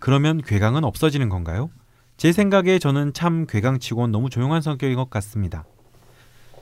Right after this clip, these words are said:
지금 신축대원인데 병신 합수가 되어 수기운이 조금은 있는 것인가요? 무죄사주라 그런지 돈이 들어오는 대로 나가고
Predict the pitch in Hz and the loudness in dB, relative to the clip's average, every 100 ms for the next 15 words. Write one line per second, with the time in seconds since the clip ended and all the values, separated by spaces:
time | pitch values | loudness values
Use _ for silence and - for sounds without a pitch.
0 | - - _ - 180 190 208 196 254 - | -20 -20 _ -8 2 4 4 2 -4 -2
1 | - 160 120 107 135 80 - 110 123 190 | 2 2 4 2 2 0 -2 0 2 2
2 | 190 185 - 175 127 107 110 - 196 151 | 0 0 0 0 2 0 0 -4 -4 0
3 | 123 127 117 101 165 160 135 139 120 101 | 2 2 -2 0 2 2 2 2 0 -2
4 | 87 85 156 - - - _ _ - _ | -6 -6 -8 -12 -20 -20 _ _ -20 _
5 | 131 143 208 202 185 185 180 143 127 113 | -2 4 4 4 2 2 4 4 2 2
6 | 131 127 120 143 135 135 135 127 113 113 | 0 2 2 2 2 2 2 2 0 0
7 | 95 85 90 110 123 | -2 -2 -4 -4 -6